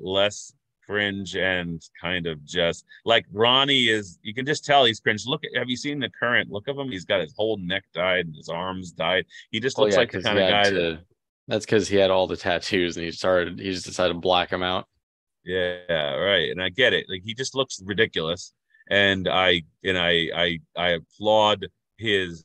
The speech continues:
Speaker 1: shock qualities, but I just feel like he, I don't know if he knew who he was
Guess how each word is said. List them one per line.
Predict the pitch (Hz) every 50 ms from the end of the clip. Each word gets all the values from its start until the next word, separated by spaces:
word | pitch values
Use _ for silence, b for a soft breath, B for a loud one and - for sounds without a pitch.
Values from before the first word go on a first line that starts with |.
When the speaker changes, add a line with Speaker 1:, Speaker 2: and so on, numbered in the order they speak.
| _ -
Speaker 1:
shock | - - - - 120 104 110 101 90 - _ _ _ _ - - - _ _
qualities, | _ 107 98 101 98 95 90 85 73 73 76 78 76
but | 82 82 82
I | 82
just | 82 78 87 82 - -
feel | 87 85 85
like | 82 82 80 - -
he, | 82 80 80 78 73 71 - _ _ _ _ -
I | 87
don't | 90 95 98 98 95 92 92
know | 92 92
if | 87 85
he | - 92 87
knew | 85 87 92 95 95
who | 90 95 87 82
he | 80 76
was | 76 80 87 90 85 80 78 73 71 71 71 -